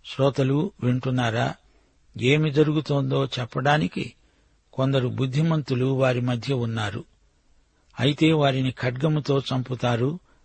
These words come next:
అగ్నిలో దహనం చేస్తారు, లేదా వారిని యుద్ధ ఖైదీలుగా తీసుకువెడతారు. వారి ఇండ్లను ఆస్తిపాస్తులను దోచుకుంటారు. ఈ విధంగా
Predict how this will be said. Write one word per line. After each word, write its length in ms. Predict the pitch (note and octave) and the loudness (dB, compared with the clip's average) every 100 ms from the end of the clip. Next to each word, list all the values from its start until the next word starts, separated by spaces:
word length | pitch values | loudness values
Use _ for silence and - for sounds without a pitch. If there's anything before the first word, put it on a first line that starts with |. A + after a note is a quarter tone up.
| _ _ _ | _ _ _
అగ్నిలో 540 | A#2 B2+ D3 D#3 D3 C#3 | -4 0 2 2 2 2
దహనం 480 | A#2+ A#2+ C#3 C#3+ C3+ B2+ | 0 0 2 0 0 -2
చేస్తారు, 520 | A#2 - A#2 G#2 - _ _ _ _ _ _ _ A2 | -4 -4 -4 -4 -8 _ _ _ _ _ _ _ 0
లేదా 380 | B2+ C#3 C#3+ | 2 4 2
వారిని 400 | D3 C#3 B2+ B2+ | 4 2 2 0
యుద్ధ 300 | A#2 A#2+ A#2 | -2 -4 -4
ఖైదీలుగా 680 | C#3+ D#3 D3 C#3 C#3+ B2+ B2 | -4 0 0 2 0 0 -2
తీసుకువెడతారు. 1000 | A#2+ - A#2+ - B2+ A2+ G#2 - G#2 F2 - _ _ _ _ _ _ _ - | -2 -4 -6 -4 -2 -2 -4 -4 -6 -6 -16 _ _ _ _ _ _ _ -2
వారి 220 | A#2+ B2 | 0 2
ఇండ్లను 580 | A#2 C3+ D3 D3+ D#3 D#3+ | 0 0 2 2 4 2
ఆస్తిపాస్తులను 1080 | C3+ C3+ - C3+ C#3 C3 - C3+ B2+ B2+ C3 | 2 2 -2 -4 0 0 0 -2 0 2 0
దోచుకుంటారు. 880 | A2+ B2+ C#3 - A#2+ A2+ A2 G2 - _ _ _ _ _ _ _ _ _ C3 | 2 2 2 -2 -4 -2 -2 -4 -8 _ _ _ _ _ _ _ _ _ 0
ఈ 120 | C3 | 2
విధంగా 540 | C3 C3 D3+ C#3+ C3 | 2 2 2 4 2